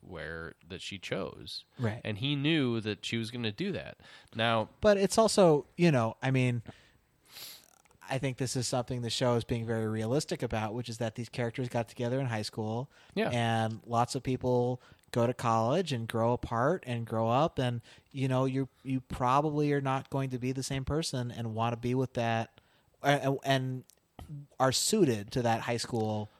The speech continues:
Speaker 2: relationship anymore.
Speaker 1: Right, and, and they, they do sort of allude to that when they say, "I wish we were," or I don't remember who says this, I think it's Hannah, who says, "I wish I was back, I wish we were back to a time when we knew what each other wanted," and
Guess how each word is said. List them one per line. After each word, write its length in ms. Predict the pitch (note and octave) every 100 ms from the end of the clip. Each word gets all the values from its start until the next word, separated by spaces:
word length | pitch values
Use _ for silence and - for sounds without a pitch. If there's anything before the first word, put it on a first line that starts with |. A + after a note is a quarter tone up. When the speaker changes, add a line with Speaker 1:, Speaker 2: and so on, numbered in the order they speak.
| -
Speaker 2:
relationship 540 | A#2+ A#2 A2 A2 A2
anymore. 280 | A2 G#2 G#2+
Speaker 1:
Right, 360 | B2+ D3 A#2 G#2
and, 260 | A#2+ A#2 -
and 500 | B2+ B2 - A#2+ A#2
they, 280 | C#3+ C3+ A#2
they 200 | G#2 B2
do 260 | C#3+ C3
sort 220 | A2 A#2 G2+
of 200 | F2 -
allude 380 | F#2+ F#2 F#2+ F2+
to 120 | -
that 480 | F2 D#2+ D#2+ D#2+ - - _ _ _ _ _ _ _ _ _
when 760 | A#2 G#2+ G2 F#2 F2 F2 E2+ E2+ - _ _ _ _ _ _ _ G1+ F2
they 200 | F#2+ F#2
say, 420 | - G#2 F#2 F2
"I 100 | -
wish 260 | G2 G2+ -
we 80 | F#2
were," 240 | E2+ D2+ - -
or 200 | F2+ E2 -
I 40 |
don't 140 | F2+
remember 220 | F2 E2+ D#2+
who 100 | E2+
says 240 | E2+ D#2
this, 180 | D#2 -
I 60 |
think 140 | E2 E2+
it's 80 | -
Hannah, 320 | E2 D#2 E2+
who 80 | F2
says, 320 | D#2+ E2+ D#2 - - -
"I 40 | A2
wish 160 | G#2+
I 40 | G#2
was 140 | F2+
back, 420 | - F2 - - _ - _
I 40 | A#2+
wish 140 | C3
we 60 | D3+
were 40 |
back 200 | A2 G#2+
to 80 | -
a 60 | G2
time 320 | - F#2+ F#2
when 160 | F2+ F2
we 120 | F2
knew 220 | F2+ F2
what 140 | E2+
each 160 | E2 -
other 160 | D#2+ D#2
wanted," 540 | G#2 C3+ G#2 E2+ -
and 320 | - F2 E2